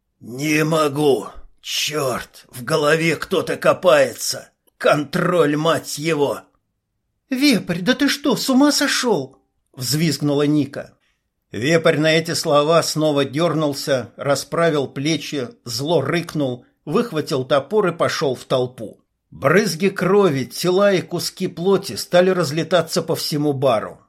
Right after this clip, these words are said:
Мужики с голыми руками накидывались на взбесившуюся мельницу, чтобы через секунды отлететь от мощных рубящих ударов.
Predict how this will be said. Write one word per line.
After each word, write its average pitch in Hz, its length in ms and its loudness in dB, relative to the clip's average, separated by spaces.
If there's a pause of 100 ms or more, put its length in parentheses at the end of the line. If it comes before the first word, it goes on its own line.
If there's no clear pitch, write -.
(280)
Мужики 156 580 -2
с 131 120 -2
голыми 165 400 4
руками 175 480 4
накидывались 170 760 0
на 156 120 0
взбесившуюся 143 960 -4
мельницу, 151 720 0
чтобы 147 340 -4
через 160 340 -4
секунды 180 580 -2
отлететь 147 640 -4
от 151 200 -4
мощных 165 480 -4
рубящих 147 600 -6
ударов. 127 580 -4